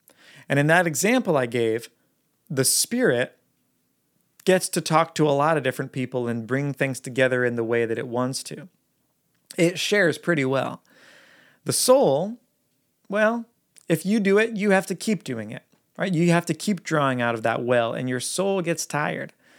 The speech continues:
But God's Holy Spirit can bring people together in a different way. Yes, there are hard times. Yes, there are times that you have to push through,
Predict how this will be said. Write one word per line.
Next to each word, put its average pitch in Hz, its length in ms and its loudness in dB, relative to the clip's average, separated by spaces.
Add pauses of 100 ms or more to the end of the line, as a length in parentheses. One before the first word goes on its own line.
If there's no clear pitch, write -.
(440)
But 139 240 -2
God's 202 380 2
Holy 156 240 0
Spirit 151 420 -4
can 127 180 -4
bring 147 300 -2
people 143 280 -6
together 120 480 -2
in 131 220 -8
a 113 60 -6
different 147 440 0
way. 147 220 -6
Yes, 202 420 0
there 160 200 0
are 123 120 0
hard 120 240 0
times. 120 260 -8
Yes, 180 340 -4
there 143 340 0
are 127 40 -2
times 127 300 -6
that - 100 -8
you 131 120 -4
have 123 160 -4
to - 80 -10
push - 320 -10
through, 139 400 -8